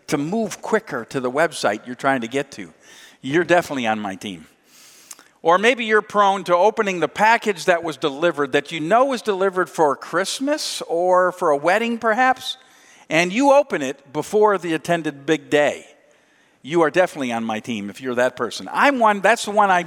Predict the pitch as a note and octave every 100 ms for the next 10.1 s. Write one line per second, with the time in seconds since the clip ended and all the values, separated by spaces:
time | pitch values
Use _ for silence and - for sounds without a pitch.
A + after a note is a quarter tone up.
0 | D#3+ D#3+ E3 E3 E3 F3+ D#3 - D3+ C#3
1 | C3 C3+ A2+ G2 - - - E3+ F3+ F#3
2 | G#3+ - E3+ - C#3+ C3 A2 A2 - -
3 | - G#3 G3 A3+ A3+ E3 - - A#3 A3
4 | F#3+ C3 G2 - _ _ _ - D3 C3
5 | B2+ A#2+ F2+ D2+ _ _ _ - _ -
6 | C3 C3 C#3+ G3+ G3+ A3+ A3 G3 D#3+ F3
7 | G#3 C4 - - _ _ _ - E3+ B3
8 | A#3+ A#3 D#3+ B2+ C3 C3+ - _ _ _
9 | _ B2+ C3 C#3+ C#3 C3 B2 A2+ F#2 -
10 | -